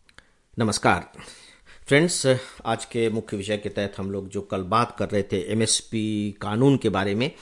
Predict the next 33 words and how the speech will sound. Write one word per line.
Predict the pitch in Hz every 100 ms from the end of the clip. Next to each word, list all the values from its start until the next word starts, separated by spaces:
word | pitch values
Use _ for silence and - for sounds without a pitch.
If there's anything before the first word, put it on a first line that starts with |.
| - - - - - -
उसी | 143 170
पर | -
कुछ | 123 120 - - -
और | 113 110 95
मैं | 107 104
बातें | 92 101 107
करना | 107 98
चाहूँगा, | 101 107 127 123 123 -
लेकिन | 127 127 131
इससे | 131 135
पहले | - 117 123
जो | 110 101
दूसरी | 127 147 131
खबरें | - 101 107 104
हैं, | 98 95 - -
आइए | 98 107
उन्हें | 101 95 87 92 87
देख | 92 90 -
लेते | 85 76 78
हैं। | - 76 _ _ _ _ _ _ _ _ _ _ - - - - - - - -
अ, | 123 131 156
आज | 170
के | 190
अखबारों | 170 143 156 170
में | 151
आपने | 139 143
पढ़ा | 135 127
होगा, | 139 127 135 135 104
न्यूज़ | 139 151 147
में | 123 127
भी | 123
ये | 123 113 113
बात | 107 110